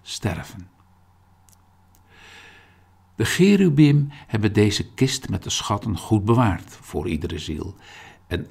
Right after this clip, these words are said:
al wie wil, mag binnengaan en het zijne vinden. Kaspar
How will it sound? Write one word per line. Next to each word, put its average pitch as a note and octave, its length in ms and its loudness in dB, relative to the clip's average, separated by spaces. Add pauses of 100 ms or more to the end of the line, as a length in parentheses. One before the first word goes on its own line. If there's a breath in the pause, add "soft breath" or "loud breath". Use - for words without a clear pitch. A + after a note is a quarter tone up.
al C#3+ 320 2
wie F#2 320 -4
wil, G#2 600 2 (320)
mag A#2 720 -2 (180)
binnengaan A2 880 -2 (360 soft breath)
en F#2+ 160 -2
het - 220 -6
zijne F2+ 520 -4
vinden. E2 380 -8 (2750 soft breath)
Kaspar - 580 -4